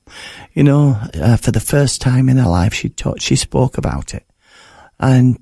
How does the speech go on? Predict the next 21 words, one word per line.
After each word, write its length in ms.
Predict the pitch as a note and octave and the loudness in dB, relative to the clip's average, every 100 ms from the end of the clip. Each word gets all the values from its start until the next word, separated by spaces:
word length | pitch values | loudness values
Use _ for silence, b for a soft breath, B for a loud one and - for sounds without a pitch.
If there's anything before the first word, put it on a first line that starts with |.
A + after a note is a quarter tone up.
| - | -2
you 160 | F3+ | 2
know, 100 | B2 G#2 | 4 4
my 140 | A2+ | 4
mum, 380 | A#2+ A#2+ G#2+ F2+ | 2 2 0 -2
she 160 | - | -4
passed 340 | A#2 A#2+ - - | -4 -2 -4 -2
away 240 | G2+ G2+ | 0 2
a 60 | F#2 | 0
few 220 | - A2 | 0 2
years 280 | A2 A#2+ - | 2 2 -2
ago. 220 | G2+ G2+ | -2 0
She's 260 | - A#2 - | 0 -2 0
now 180 | G#2 | 0
with 120 | - - | 0 0
the 100 | F#2 | -2
Lord. 340 | B2+ G2 - - B B B _ | -2 -4 -8 -14 B B B _
She's 220 | A#2+ G#2 | 0 2
in 160 | F#2+ | 2
perfect 580 | F2 - - - - - | 2 0 0 -4 -8 -8
peace. 440 | - E2 - - - | -4 -4 -4 -6 -4
And, 280 | F2+ - | -2 -4